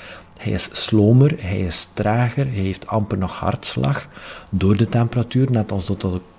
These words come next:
kooivissen en goudvissen in de vijver momenteel hebben. Dus ze leven trager, metabolisme is trager,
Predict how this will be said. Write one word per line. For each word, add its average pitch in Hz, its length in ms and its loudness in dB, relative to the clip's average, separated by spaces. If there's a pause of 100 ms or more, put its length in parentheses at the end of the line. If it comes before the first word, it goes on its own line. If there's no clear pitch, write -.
(120)
kooivissen 107 560 0
en 98 80 -2
goudvissen 101 500 -2
in 95 60 -2
de 90 80 -2
vijver 90 380 -4
momenteel 85 680 -4
hebben. 120 340 -4 (480)
Dus 98 200 -6
ze 92 220 -2
leven 113 600 2
trager, 123 440 -2
metabolisme 107 640 0
is - 220 -6
trager, 117 420 -2